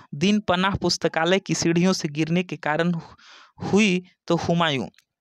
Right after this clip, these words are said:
हुमायूं की मृत्यु जो हुई थी वो दीन पनाह पुस्तकालय की सीढ़ियों से गिरने के कारण हुई थी। नेक्स्ट क्वेश्चन, किस मुगल बादशाह के दुर्भाग्य पर व्यंग्य करते हुए लेन पुल ने लिखा है?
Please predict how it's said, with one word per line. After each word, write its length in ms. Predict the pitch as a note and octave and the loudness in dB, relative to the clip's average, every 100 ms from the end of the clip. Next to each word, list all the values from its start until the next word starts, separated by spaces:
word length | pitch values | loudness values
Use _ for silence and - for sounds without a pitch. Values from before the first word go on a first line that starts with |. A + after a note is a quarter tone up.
| _ _ - - - | _ _ -20 -8 0
हुमायूं 340 | F3 G#3 B3 | 4 4 4
की 120 | - | 2
मृत्यु 380 | A#3+ G#3+ F#3+ C4 B3 | 2 2 2 -2 2
जो 100 | F#3+ | 2
हुई 260 | F#3 G#3 | 4 2
थी 320 | G#3+ C4 E3+ F3+ - - | 0 0 0 -2 -6 -4
वो 60 | |
दीन 260 | E3 G#3 A#3+ | 2 2 2
पनाह 280 | G3 F#3+ G#3+ | 2 2 0
पुस्तकालय 640 | G3 - F3 - F3 F#3+ | 0 0 -2 -2 0 0
की 160 | - | -2
सीढ़ियों 340 | F3 D#3+ E3 F#3 | -2 0 2 0
से 160 | - | -2
गिरने 360 | D3+ D3+ D#3+ F3+ | -4 -2 -2 -2
के 240 | F3+ C3+ - _ - | -4 -8 -10 _ -4
कारण 300 | E3 F#3+ F#3+ | 0 2 2
हुई 120 | D#3+ | 0
थी। 120 | D#3 | 2
नेक्स्ट 260 | F#3 B3 - | 2 2 0
क्वेश्चन, 340 | A#3 - C4+ | 0 0 0
किस 240 | C#4+ C#4+ A#3 | 0 0 2
मुगल 260 | G#3+ A3 | 2 2
बादशाह 440 | G3+ F#3+ - G#3+ G#3+ | 2 0 0 0 0
के 140 | F#3+ | 0
दुर्भाग्य 560 | F3 E3+ E3 F#3 G#3 G3+ | 2 2 2 0 0 2
पर 240 | C3+ C3 - - - D3 | 0 -2 -6 -20 -10 0
व्यंग्य 360 | F3 A3+ A3+ | 2 4 2
करते 340 | F#3+ F#3+ F3+ G#3 | 0 -4 -2 -2
हुए 180 | G3 | 0
लेन 380 | F3+ E3 G3+ G3+ | 0 0 2 0
पुल 320 | F3+ - B3+ | -4 0 2
ने 140 | C4 A#3 | 2 2
लिखा 360 | F3+ E3 - | 0 -4 -4
है? 220 | C#3+ - | -4 -6